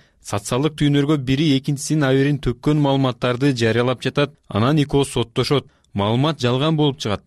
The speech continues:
Сотто кечирим сурап же төлөөчүсүн төлөп берип, анан тынчып атышат.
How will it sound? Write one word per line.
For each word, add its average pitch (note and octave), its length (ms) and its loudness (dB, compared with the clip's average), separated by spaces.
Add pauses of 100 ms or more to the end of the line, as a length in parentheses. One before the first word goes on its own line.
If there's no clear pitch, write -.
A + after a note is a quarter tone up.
(120)
Сотто A#2+ 440 0
кечирим B2+ 500 -2
сурап C#3+ 280 -2
же C#3+ 140 2
төлөөчүсүн C3+ 560 0
төлөп C#3 320 0
берип, E3 340 2
анан C3 300 0
тынчып C3+ 380 -2
атышат. - 340 -4